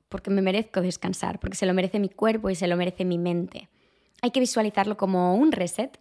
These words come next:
¿Sabéis cuando tu móvil o cualquier dispositivo empieza a hacer el tonto? Es como que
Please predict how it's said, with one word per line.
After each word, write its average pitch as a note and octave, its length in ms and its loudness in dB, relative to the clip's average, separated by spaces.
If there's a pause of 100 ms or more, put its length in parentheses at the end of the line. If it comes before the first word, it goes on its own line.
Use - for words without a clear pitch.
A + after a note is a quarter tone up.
(160)
¿Sabéis A3+ 300 0
cuando D4 680 4 (240)
tu G#3+ 140 4
móvil F#3+ 500 4
o F3 400 0
cualquier G3+ 340 0
dispositivo G#3 600 -4
empieza G3 300 0
a C#4+ 40 -4
hacer C4 140 0
el F#3+ 140 0
tonto? F3+ 420 -2 (460)
Es B3+ 100 -8
como A3 240 2
que G3 240 2